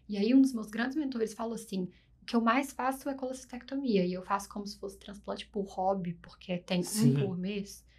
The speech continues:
Speaker 1: ou dois por mês." E aí, eu fiquei, "Pô, não vou fazer todo o treinamento de uma coisa que
Speaker 2: Pra
Speaker 1: eu
Speaker 2: fazer um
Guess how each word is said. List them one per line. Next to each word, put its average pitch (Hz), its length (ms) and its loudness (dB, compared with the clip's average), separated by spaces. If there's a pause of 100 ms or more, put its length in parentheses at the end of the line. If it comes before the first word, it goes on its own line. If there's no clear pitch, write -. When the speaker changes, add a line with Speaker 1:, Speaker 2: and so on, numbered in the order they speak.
(220)
Speaker 1:
ou 196 180 6
dois 247 300 6
por 185 200 -12
mês." 202 400 -2 (460)
E 208 100 -2
aí, 202 540 0
eu 247 100 2
fiquei, 226 220 -6
"Pô, 208 260 -6
não 196 120 -4
vou 254 200 -4
fazer 349 240 -6
todo 254 300 -2
o - 20 -6
treinamento 208 600 -2
de 185 80 -8
uma 196 80 -6
coisa 185 200 -8
que - 120 -12
Speaker 2:
Pra 226 40 4
Speaker 1:
eu 240 60 4
Speaker 2:
fazer 202 160 6
um - 20 6